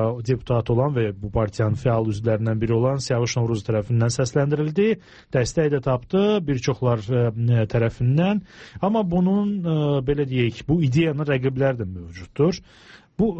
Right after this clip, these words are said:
rəqiblər və ideyanı dəstəkləyənlər bir tərəfə, ümumiyyətlə ideyanın özü nəyə köklənir? Bu saatda biz, ə, bu barədə hüquqi tərəfi haqda ətraflı danışacaq. Saytımızda sorğu keçirilir.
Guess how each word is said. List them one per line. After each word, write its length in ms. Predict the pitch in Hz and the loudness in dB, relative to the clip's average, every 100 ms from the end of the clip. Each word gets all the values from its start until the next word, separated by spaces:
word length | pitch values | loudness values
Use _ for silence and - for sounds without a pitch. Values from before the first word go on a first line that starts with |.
| 165 | 2
rəqiblər 600 | 202 185 170 175 190 165 | 2 0 2 0 0 -2
və 140 | 135 127 127 135 | -2 -2 -2 -4
ideyanı 460 | 127 123 135 143 135 | 0 2 2 2 0
dəstəkləyənlər 640 | 123 139 117 123 123 131 | -2 -2 2 2 2 0
bir 220 | 123 139 135 | 0 0 2
tərəfə, 380 | 117 113 156 165 185 165 | 0 2 2 2 2 0
ümumiyyətlə 480 | 127 131 156 156 143 | 0 2 0 0 0
ideyanın 480 | 139 123 147 143 139 | 0 2 2 2 0
özü 220 | 131 147 | 0 2
nəyə 220 | 117 107 101 | 2 2 0
köklənir? 480 | 110 - 117 156 180 | -2 0 2 2 0
Bu 80 | 147 | -2
saatda 460 | - 127 117 151 160 | 0 0 2 0 2
biz, 240 | 131 131 - - - - - - 120 | 2 -2 -4 -14 -14 -16 -18 -4 2
ə, 240 | 117 113 | 2 2
bu 220 | 120 135 | 0 -2
barədə 460 | 110 98 90 85 92 | 0 0 -2 -2 0
hüquqi 300 | 98 120 135 | 2 2 2
tərəfi 320 | 131 104 92 104 | 0 -2 -2 -4
haqda 380 | 98 - 139 147 | -4 0 0 0
ətraflı 340 | - 110 - 113 | -2 -4 -2 0
danışacaq. 640 | 104 101 127 175 196 175 - _ _ _ _ _ - | 0 0 0 0 0 -2 -6 _ _ _ _ _ -6
Saytımızda 500 | - 151 135 165 175 | -2 0 0 -2 -2
sorğu 360 | 175 180 165 175 | 0 0 0 0
keçirilir. 640 | 139 123 131 123 202 - | -2 -4 -2 0 0 -2